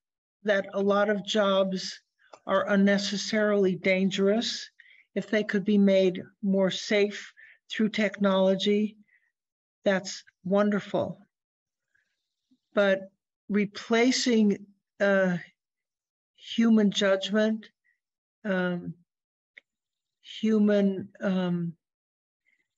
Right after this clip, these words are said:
I learned a lot of things in sanitation, um, being, uh, especially around operations people, where really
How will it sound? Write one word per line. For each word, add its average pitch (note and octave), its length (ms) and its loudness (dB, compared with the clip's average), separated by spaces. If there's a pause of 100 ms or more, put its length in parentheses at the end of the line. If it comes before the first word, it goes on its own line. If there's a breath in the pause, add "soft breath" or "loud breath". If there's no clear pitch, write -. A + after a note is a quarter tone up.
(1200)
I G#3+ 100 2
learned B3+ 420 2
a A#3+ 80 2
lot A3+ 280 2
of A3 140 2
things G#3 560 2 (100)
in G3 420 0
sanitation, G3 1160 -2 (200)
um, F2 500 -2 (840 soft breath)
being, A3+ 300 4 (140)
uh, - 160 0
especially B3 540 0
around G3+ 540 2
operations F#3+ 960 0
people, - 600 -6 (640 soft breath)
where F#3+ 560 0 (1080)
really A3+ 360 2